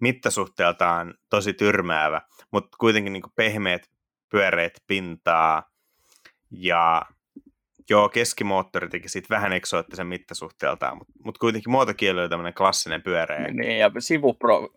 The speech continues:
Speaker 2: profiilissa, niin tosiaan Miurahan näyttää lentokoneen siiveltä.
Speaker 1: Niin. Et, mut et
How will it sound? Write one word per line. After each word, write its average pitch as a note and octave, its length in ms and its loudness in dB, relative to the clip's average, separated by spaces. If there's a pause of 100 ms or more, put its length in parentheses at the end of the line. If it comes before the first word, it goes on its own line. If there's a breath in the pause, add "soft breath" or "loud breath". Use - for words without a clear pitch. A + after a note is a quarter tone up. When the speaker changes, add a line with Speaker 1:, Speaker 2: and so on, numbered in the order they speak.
Speaker 2:
profiilissa, A2 640 2
niin G2+ 140 -4
tosiaan G#2 320 0
Miurahan G#2 480 2
näyttää G2 380 0
lentokoneen F2+ 500 -2
siiveltä. - 540 -6 (1300)
Speaker 1:
Niin. B2 220 0 (1300 loud breath)
Et, F#2+ 280 -2 (480)
mut G#2+ 200 0
et G#2 220 -2